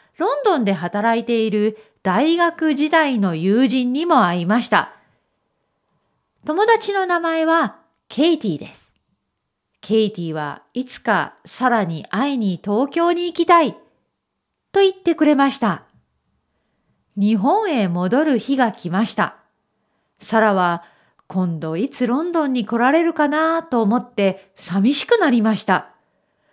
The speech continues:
でもお母さんは、「サラ、今年の十二月にお父さんと一緒に日本へ行こうと思ってるの。だから次は十二月に東京で会いましょう。今年のクリスマスは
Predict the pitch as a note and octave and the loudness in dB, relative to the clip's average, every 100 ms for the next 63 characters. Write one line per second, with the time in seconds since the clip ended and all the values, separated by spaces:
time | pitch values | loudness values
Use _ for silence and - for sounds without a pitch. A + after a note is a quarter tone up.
0 | _ _ - A4+ A#4 F#4 - G#3+ G#3+ A#4+ | _ _ 0 2 4 2 2 -4 2 2
1 | B4+ E4 C4+ G3+ E3+ D#3+ _ _ _ _ | 4 2 0 0 -2 -6 _ _ _ _
2 | - G3+ E3+ G3 E4 _ _ _ _ - | -4 0 2 0 -2 _ _ _ _ -12
3 | F#3 G#3 B3 - D#4 D#4 C#4+ D#4 D#4+ E4 | -8 -2 -2 -2 0 2 2 2 2 2
4 | C#4 - F3+ A3 G3+ - _ _ _ A3 | 0 0 0 2 0 -2 _ _ _ -8
5 | G#3+ G#4+ A4+ C#4+ G3+ E3+ F#3 - B3 A3+ | 2 4 4 0 -2 -2 -6 -4 -2 0
6 | A#3 G3+ _ - G#3+ F#3+ G4 C5 D4+ A3+ | 0 -2 _ 0 2 4 2 2 2 0
7 | D#4+ B4 B4+ A#3+ G#3+ A3+ - G#3 F#3+ D3+ | 4 4 4 2 2 0 0 0 0 -2
8 | - _ _ _ _ - G3 F#3 E3 D3 | -8 _ _ _ _ -6 -2 0 2 -2
9 | - _ _ - G#3+ C#4+ A#3+ G#3+ A3+ C#4+ | -4 _ _ -6 2 4 4 2 2 2
10 | A4 A#4 E4 A3+ G3+ G3 B3+ F4 G#4 G#4 | 2 0 0 2 0 2 2 2 2 4
11 | G4+ F4+ G4 G#4 G4+ G#4+ F#3+ - _ _ | 4 4 4 2 4 4 4 -2 _ _
12 | _ _ _ _ _ - A#3 E4 G4+ G#4+ | _ _ _ _ _ -6 0 0 2 -2
13 | G#4+ C#4+ D4+ E4 F4 D#4+ C4 G3 | 0 0 0 0 -2 0 2 2